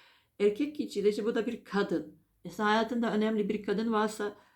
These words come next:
bu kadın önemli bir rol oynayacaksın işinde senin durumunda. Bak kadın neredeyse oradan bereket bak. İmparatorca kartı çıkıyor. Kadın elde yediği yerden bereket ve bu üç gün için bak böyle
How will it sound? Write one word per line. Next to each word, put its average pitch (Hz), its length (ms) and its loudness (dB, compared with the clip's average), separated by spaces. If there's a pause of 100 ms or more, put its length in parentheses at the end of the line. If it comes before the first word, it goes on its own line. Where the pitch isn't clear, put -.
(120)
bu 214 100 -6
kadın 208 360 0
önemli 202 420 0
bir 185 160 4
rol 180 260 2
oynayacaksın 151 840 -2
işinde 151 400 -4
senin 151 340 -6
durumunda. 147 480 -4
Bak 202 180 -4 (300)
kadın 208 380 0
neredeyse 190 480 -4
oradan 180 420 -4
bereket 160 540 -6
bak. - 80 -20 (720)
İmparatorca 170 580 -8
kartı - 300 -12
çıkıyor. - 320 -20 (720)
Kadın 175 360 -4
elde 165 380 -2
yediği 156 360 -2
yerden 151 440 -4
bereket 147 400 -6
ve 151 160 -6
bu - 60 -4
üç - 260 -6
gün 175 140 -4
için 175 260 -2
bak 165 180 -4
böyle 175 260 0